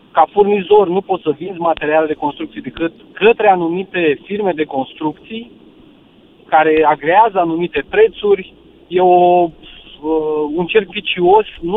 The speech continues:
pot să zic că cunosc în detaliu, dar e foarte bine structurată această mafie imobiliară unde se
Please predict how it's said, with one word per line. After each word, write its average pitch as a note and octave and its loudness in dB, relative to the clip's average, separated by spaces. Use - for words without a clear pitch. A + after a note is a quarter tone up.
pot A#3+ -2
să G#3+ -16
zic G#3 -8
că E3+ 0
cunosc F#3 0
în E3+ -2
detaliu, D3 0
dar F#3+ 4
e F#3+ -2
foarte A3+ 0
bine G#3+ -2
structurată F3 -4
această B2 -12
mafie D3+ 0
imobiliară C#3+ -2
unde C#3 -10
se C3+ -20